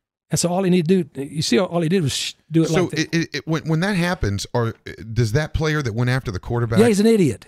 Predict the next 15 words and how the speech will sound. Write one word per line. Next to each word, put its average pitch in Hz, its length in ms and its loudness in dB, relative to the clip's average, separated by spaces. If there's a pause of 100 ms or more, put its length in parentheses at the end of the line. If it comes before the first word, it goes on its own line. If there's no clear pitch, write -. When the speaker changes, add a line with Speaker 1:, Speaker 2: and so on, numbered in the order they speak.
(140)
Speaker 1:
Eye, 226 340 0
eye 233 180 0
violation. 214 760 0
Speaker 2:
I 135 140 -4
Speaker 1:
Eye - 60 -6
Speaker 2:
understand. 220 280 0
Speaker 1:
violation, 220 560 0
and 196 140 0
he 226 80 2
gets 233 160 0
a 220 60 2
minus. 220 480 -4 (840)
Speaker 2:
Right. 165 200 -2
So 156 240 0
i-, 165 100 2